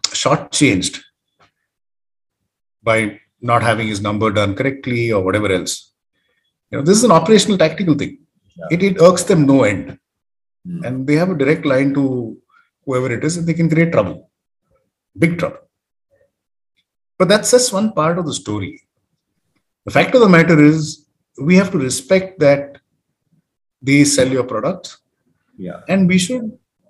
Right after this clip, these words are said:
Speaker 1: as marketers, we should ensure that, uh, people are given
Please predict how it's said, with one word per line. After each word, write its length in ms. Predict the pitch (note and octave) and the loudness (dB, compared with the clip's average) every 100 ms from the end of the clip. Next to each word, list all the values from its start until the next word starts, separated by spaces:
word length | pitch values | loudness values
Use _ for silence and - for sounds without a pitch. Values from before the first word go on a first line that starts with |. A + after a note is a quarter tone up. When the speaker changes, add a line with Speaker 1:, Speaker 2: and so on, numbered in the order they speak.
| _ _ _ _ | _ _ _ _
Speaker 1:
as 220 | C#3 E3+ | 2 2
marketers, 600 | D#3 B2+ D3 C#3 G#2+ B2 D3 | 4 0 -2 -8 -8 -8 -2
we 100 | D3 | -2
should 340 | A3 G#3 - - | -2 -8 -12 -8
ensure 520 | C3 C#3+ - A3 A#3 | -6 -4 -2 0 2
that, 380 | G3 F#3 F#3 - _ _ _ _ _ _ _ _ _ _ _ _ _ | 4 2 2 -10 _ _ _ _ _ _ _ _ _ _ _ _ _
uh, 380 | D3+ C#3 B2+ B2 - | 2 4 4 2 -2
people 580 | F3+ F#3 G3+ G3+ G3 F3+ - _ _ _ _ C#3+ | -4 -2 -2 -2 -2 -6 -12 _ _ _ _ -2
are 100 | D3 | 0
given 640 | D3 D#3+ F#3 F#3+ E3+ | 2 2 0 0 -6